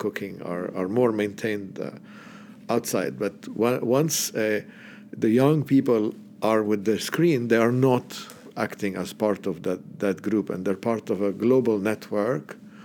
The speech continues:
which behaves in a much more random manner and w-, different. They relate differently to each other. So I think that's a very, very important phenomenon. Yani,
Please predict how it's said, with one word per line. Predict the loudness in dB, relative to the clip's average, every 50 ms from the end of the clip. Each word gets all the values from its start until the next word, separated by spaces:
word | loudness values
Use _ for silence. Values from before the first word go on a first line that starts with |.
| -20 -20 -20 -20 -20 -20 -8 -4
which | -2 -2 -2 -2 -4 -6 -6 -2
behaves | -2 -2 0 2 0 2 2 2 0 -2 -4 -6
in | -6 -4 -2
a | -2
much | -2 -2 -2 -2 -4 -4
more | 0 2 2 4
random | 4 2 2 0 0 0 0 0 0 -2 -4 -8 -8 -8 -8 -6
manner | -4 -4 -2 -2 -2 -2 -4 -4
and | -6 -4 -6 -4 -4 -6 -6
w-, | -6 -6 -8 -8
different. | -8 -10 -8 -8 -6 -6 -6 -6 -4 0
They | 0 0
relate | 2 2 4 4 2 2 2
differently | -2 -4 -4 -4 -8 -8 -8 -6 -4 -6 -6 -6 -8 -16 -20 -20 -20 -20 -20 -20 -20 -20 -20 -20 -18 -8
to | -6 -6
each | -4 -2
other. | -2 -2 -2 -2
So | -4 -4
I | -4 -2
think | -2 0 0 2 2
that's | 2 0 2
a | -2 2
very, | 4 6 6 6 6
very | 4 4 2 0
important | 0 0 0 0 0 -2 -6 -6 -6
phenomenon. | -6 -4 -4 -4 -4 -6 -8 -10 -12
Yani, | -12 -12 -6